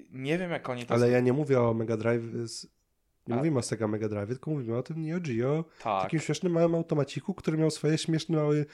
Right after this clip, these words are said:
Speaker 2: joysticki i małe, śmieszne małe przyciski.
Speaker 1: A, to nie, nie, to
Speaker 2: To ja
Speaker 1: nie.
Speaker 2: o tym mówię.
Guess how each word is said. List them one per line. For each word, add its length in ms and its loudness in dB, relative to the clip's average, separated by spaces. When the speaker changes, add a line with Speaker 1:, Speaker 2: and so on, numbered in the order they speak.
Speaker 2:
joysticki 520 2
i 40 0
małe, 180 0
śmieszne 320 -6
małe 160 0
przyciski. 640 -8
Speaker 1:
A, 160 6
to 140 -8
nie, 300 -4
nie, 360 -4
to 60 -12
Speaker 2:
To 60 2
ja 60 0
Speaker 1:
nie. 60 2
Speaker 2:
o 60 6
tym 160 4
mówię. 340 -6